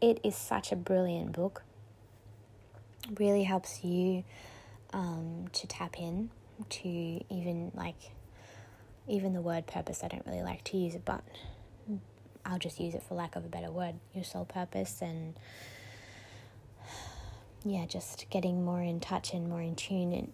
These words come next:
and especially if you're a female, which I know the majority of the listeners are, but I do know there are some males. But, um, get in touch with your divine feminine, which I really truly believe is the key to so much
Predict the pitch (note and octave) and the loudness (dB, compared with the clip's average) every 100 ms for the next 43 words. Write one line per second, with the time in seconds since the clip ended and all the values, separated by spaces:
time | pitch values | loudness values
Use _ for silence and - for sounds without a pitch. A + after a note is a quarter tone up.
0 | - F#3+ F3+ - F#3+ - F3+ E3+ - E3 | -4 -2 0 0 0 2 2 2 -2 -6
1 | - G3 G3 F3+ E3+ - F3 E3 E3 E3 | -2 0 2 4 2 0 0 0 0 0
2 | E3 F3+ E3+ E3 D#3+ D#3+ D#3+ - E3 - | 0 0 0 -2 -4 -2 -4 -4 -6 -4
3 | - E3+ D#3+ E3 E3 F#3 F3 D#3+ D#3+ E3+ | -4 -4 -4 -4 -2 0 0 -2 -4 -4
4 | - - F3 E3 E3 E3 F3 - - - | -6 -6 -6 -4 -4 -4 -4 -8 -16 -14
5 | - - - - - G3 F3+ - F3 E3+ | -12 -12 -16 -6 4 4 4 2 2 0
6 | F3+ - - - G3+ F#3 F#3 G3+ G3+ - | -4 -8 -16 0 2 4 2 0 -2 -2
7 | F3+ F3 E3+ E3+ D#3+ F3 E3 - - F3+ | -4 -2 -2 -2 -4 -2 -2 -2 0 0
8 | E3+ E3 F3+ F#3+ - F3 F3 F#3 F3 - | 0 -2 -2 -2 -2 -2 2 2 2 0
9 | - F#3+ F3 E3+ E3+ F3 F3+ F#3 - E3+ | 0 0 0 0 0 0 0 -4 -4 -6
10 | - F#3+ - - F#3+ - - F#3+ F#3 F#3+ | -4 -4 -2 -4 -6 -10 -6 -4 -2 -2
11 | G3+ - - - - F3+ F3 F3 E3+ - | -6 -12 -16 -10 -4 -2 4 4 4 2